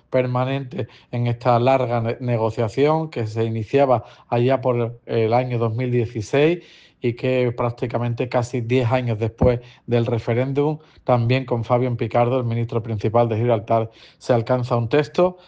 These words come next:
que estoy convencido que va a mejorar las condiciones de vida de las vecinas y de los vecinos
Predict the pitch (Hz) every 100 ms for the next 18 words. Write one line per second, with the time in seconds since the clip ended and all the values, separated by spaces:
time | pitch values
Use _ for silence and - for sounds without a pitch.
0 | _ - 120 - 135 131 123 117 113 120
1 | 147 170 170 - _ - 127 135 143 139
2 | 120 120 131 160 180 - 123 120 135 120
3 | 117 147 147 123 120 123 139 139 120 120
4 | 139 123 127 123 131 131 117 127 127 120
5 | 127 127